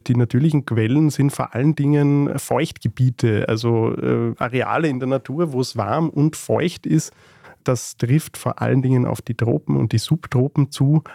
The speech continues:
aber auch in unseren Breiten gibt's Moore, gibt's Sümpfe. Und in diesem Milieu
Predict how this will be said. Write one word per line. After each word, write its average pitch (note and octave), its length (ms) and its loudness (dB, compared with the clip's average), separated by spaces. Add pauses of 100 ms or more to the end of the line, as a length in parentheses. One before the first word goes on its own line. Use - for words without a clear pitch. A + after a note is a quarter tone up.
aber B2 480 -2
auch A#2+ 400 0
in B2 180 0
unseren C#3+ 300 2
Breiten A2+ 680 0
gibt's - 380 -4
Moore, B2 440 2
gibt's - 360 -6
Sümpfe. C#3 640 2 (420)
Und B2 420 0
in B2+ 220 0
diesem C#3+ 380 2
Milieu B2+ 720 4